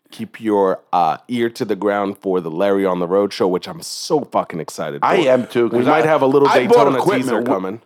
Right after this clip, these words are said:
Speaker 2: Oh, yeah, yeah, yeah, yeah,
Speaker 1: We might
Speaker 2: yeah.
Speaker 1: have a little
Speaker 2: Oh,
Speaker 1: on
Speaker 2: we're
Speaker 1: the
Speaker 2: gonna
Speaker 1: road
Speaker 2: do,
Speaker 1: teaser
Speaker 2: let me
Speaker 1: coming.
Speaker 2: tell you, I'm going to just every let, no, I'm going to Daytona with, uh, Benz is gonna be, a, we're going to Daytona with a whole group of people and a bunch of R Vs, and we're on the infield. And that's next week.
Speaker 1: For the Daytona five hundred.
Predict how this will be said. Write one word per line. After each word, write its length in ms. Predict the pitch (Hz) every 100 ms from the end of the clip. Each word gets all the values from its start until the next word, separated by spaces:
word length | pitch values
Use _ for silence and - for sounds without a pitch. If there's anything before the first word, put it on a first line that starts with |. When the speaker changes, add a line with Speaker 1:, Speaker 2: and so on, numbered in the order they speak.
| -
Speaker 2:
Oh, 240 | 92 98
yeah, 220 | 117 101 95
yeah, 180 | 90
yeah, 180 | 82 78
yeah, 80 | 78
Speaker 1:
We 60 | 120
might 120 | 143
Speaker 2:
yeah. 60 | 156
Speaker 1:
have 100 | 143
a 60 |
little 260 | 143 143 135
Speaker 2:
Oh, 120 | 127
Speaker 1:
on 60 | 135
Speaker 2:
we're 60 | 135
Speaker 1:
the 40 |
Speaker 2:
gonna 60 | 131
Speaker 1:
road 60 | 127
Speaker 2:
do, 60 | 147
Speaker 1:
teaser 260 | 123 101 98
Speaker 2:
let 160 | 127
me 60 | 151
Speaker 1:
coming. 60 | 156
Speaker 2:
tell 80 |
you, 60 | 131
I'm 100 | 123
going 220 | 127 135
to 80 | 123
just 240 | 101 104 113
every 180 | 101 98
let, 220 | 95 -
no, 160 | 87
I'm 160 | 82 95
going 200 | 101 113
to 40 |
Daytona 580 | 101 101 98 - 95 95
with, 220 | 92 87
uh, 140 | 90 87
Benz 340 | 78 92 101
is 100 | 104
gonna 140 | 101 92
be, 140 | 101
a, 80 | 95 - _
we're 100 | -
going 240 | 95 123 147
to 60 |
Daytona 480 | 127 127 120 107 107
with 100 | 90
a 60 | -
whole 560 | - 104 104 107 110
group 300 | 107 98 98
of 100 | 90
people 300 | - 95 82
and 100 | 92
a 20 | 85
bunch 260 | 92 90
of 120 | -
R 140 | 92 92
Vs, 200 | 92 90
and 100 | 90
we're 100 | 92
on 80 | 95
the 120 | 101
infield. 420 | 160 160 117 69 - _ _ _ _ _ -
And 160 | 104
that's 220 | 110 113 117
next 340 | 110 - -
week. 120 | 90
Speaker 1:
For 320 | 123 131 120 117
the 140 | 123
Daytona 400 | 117 117 135 117
five 140 | 113 101
hundred. 160 | 101